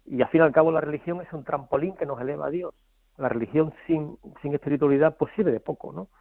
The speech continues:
Nos convertimos rápidamente en fariseos todos, ¿no? Entonces es muy, es muy importante, ¿no? Es importante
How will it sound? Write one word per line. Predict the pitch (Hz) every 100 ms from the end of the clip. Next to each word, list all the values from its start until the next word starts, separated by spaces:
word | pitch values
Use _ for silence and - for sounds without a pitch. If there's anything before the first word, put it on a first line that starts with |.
| _ _ _ _
Nos | 127
convertimos | - 120 117 151 147 135
rápidamente | 143 135 131 139 135 135
en | 123
fariseos | 131 120 - 147 -
todos, | 160 127 107
¿no? | 160 _ _ _ _ _
Entonces | - 139 151 151
es | 139
muy, | 143 151 151
es | 135
muy | 139 151
importante, | 143 147 139 151 156 160
¿no? | 151 185
Es | 135 131
importante | 131 127 131 127